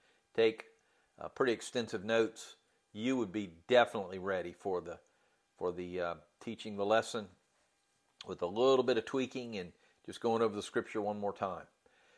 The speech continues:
We also give you the notes when you open the half, uh, document, the half questions document. Uh, you'll notice that we actually have the scripture on there. People are welcome to use that to read from the scripture. When it says read verse four, it's on there.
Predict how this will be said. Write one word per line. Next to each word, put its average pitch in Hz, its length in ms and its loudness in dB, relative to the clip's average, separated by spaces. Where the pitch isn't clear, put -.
We 104 100 8
also 117 320 10
give 117 300 0
you 120 180 -2
the 95 140 -4
notes 117 560 4
when 104 220 -6
you 104 140 6
open 123 260 6
the 101 40 -4
half, - 580 0
uh, 82 200 -10
document, 98 500 2
the 90 80 -6
half 120 260 4
questions 95 460 0
document. 90 480 -2
Uh, 87 240 0
you'll 104 140 -2
notice 104 320 2
that 98 100 -4
we 101 160 0
actually 104 300 0
have 104 200 0
the - 60 -12
scripture - 920 -4
on 113 220 0
there. 170 240 -2
People 110 240 -2
are 101 100 4
welcome 107 400 2
to 113 100 -12
use 107 220 -8
that 107 280 2
to 98 100 -8
read 107 340 -8
from 110 340 0
the - 60 -12
scripture. 120 420 0
When 107 160 -4
it 95 100 -10
says 101 340 2
read 101 280 -6
verse 101 220 0
four, 107 760 2
it's - 240 -14
on 104 280 0
there. 117 300 0